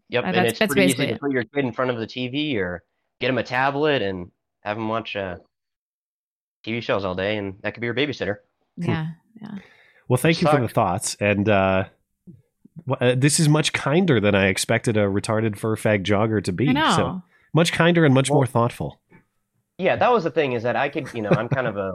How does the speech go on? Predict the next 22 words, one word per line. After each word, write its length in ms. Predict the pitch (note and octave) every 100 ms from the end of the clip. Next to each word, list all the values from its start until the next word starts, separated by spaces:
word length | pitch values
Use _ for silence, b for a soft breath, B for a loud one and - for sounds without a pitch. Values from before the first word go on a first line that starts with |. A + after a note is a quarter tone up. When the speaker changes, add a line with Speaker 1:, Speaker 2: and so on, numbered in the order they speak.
| - _
Speaker 1:
<laughs> 100 | -
one 180 | B2 A#2
of 80 |
the 200 | G#2 G2 - _
infamous 480 | A#2 A2+ G#2+ G2+ -
shit 260 | - C3
posters 360 | A2+ G2+ - F#2+
on 100 | G2
your 100 | F#2+
guys' 320 | G2 F#2 F#2
server, 360 | - C3 G2+ F#2
and 100 | G2+
I'm 60 |
like, 100 | G#2+
Speaker 3:
Yeah. 120 | A2 F3+
Speaker 1:
"Well, 280 | G3+ - b b _ G3+
I 60 |
kinda 200 | - E4
wanna 160 | A#3+ E3+
leave 200 | D#3 C3+
a 60 | B2
good 480 | - B2+ A#2+ G#2+